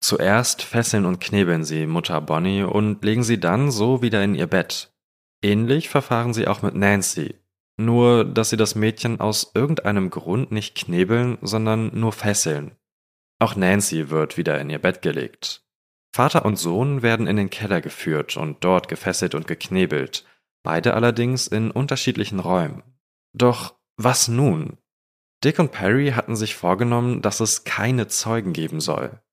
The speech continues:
Alle vier Clutters haben ihre Gesichter gesehen und könnten sie wahrscheinlich ohne Probleme identifizieren. Die beiden besprechen sich kurz, wie nun weiter vorzugehen ist, und dann schreiten sie zur Tat.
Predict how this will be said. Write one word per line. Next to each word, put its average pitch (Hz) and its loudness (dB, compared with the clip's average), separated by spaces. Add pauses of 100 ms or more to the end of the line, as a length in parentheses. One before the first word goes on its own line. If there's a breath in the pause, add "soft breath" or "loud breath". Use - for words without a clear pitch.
(220)
Alle 135 2
vier 113 0
Clutters - -2
haben 120 -2
ihre 107 -2
Gesichter 101 0
gesehen 78 -2
und 101 -4
könnten 120 0
sie 113 0
wahrscheinlich 110 0
ohne 165 4
Probleme 117 0
identifizieren. 98 -4 (760)
Die 127 4
beiden 127 2
besprechen 101 0
sich 80 -4
kurz, - -4
wie 92 -2
nun 98 0
weiter 92 2
vorzugehen 87 0
ist, - -2 (580)
und 92 -2
dann 95 -2 (120)
schreiten 107 0
sie 101 0
zur 92 -6
Tat. - -8